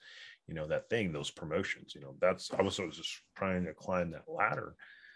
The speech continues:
And, but I didn't know what I was chasing or climbing. I was just like, "This is just the way life's supposed to be." And, uh, there was no, I didn't really have any passions at the time. And a lot of that,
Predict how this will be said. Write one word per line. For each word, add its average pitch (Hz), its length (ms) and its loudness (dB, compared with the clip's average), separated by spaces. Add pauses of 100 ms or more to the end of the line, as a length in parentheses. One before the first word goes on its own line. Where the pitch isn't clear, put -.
(1200)
And, 113 200 2
but 147 120 10
I 156 80 12
didn't 165 180 12
know 151 80 12
what 135 160 12
I 123 60 12
was 104 240 8
chasing 113 520 6
or 85 100 -2
climbing. 131 540 6
I 76 80 -6
was 80 120 -6
just 85 200 -4
like, 80 220 -4
"This 95 200 -2
is 92 140 -6
just - 220 -10
the 95 60 -4
way 90 160 4
life's 87 260 2
supposed 90 400 -2
to 76 60 -10
be." 95 260 -4
And, 67 160 -6 (340)
uh, - 200 -14 (600)
there 107 120 8
was 95 180 2
no, 92 360 6
I 104 60 6
didn't 107 180 6
really 107 200 6
have 101 240 6
any 98 240 6 (300)
passions 80 440 2
at 76 100 -10
the - 100 -18
time. 82 340 -4
And 85 100 -2
a 80 80 0
lot 90 220 4
of 101 80 4
that, 82 220 2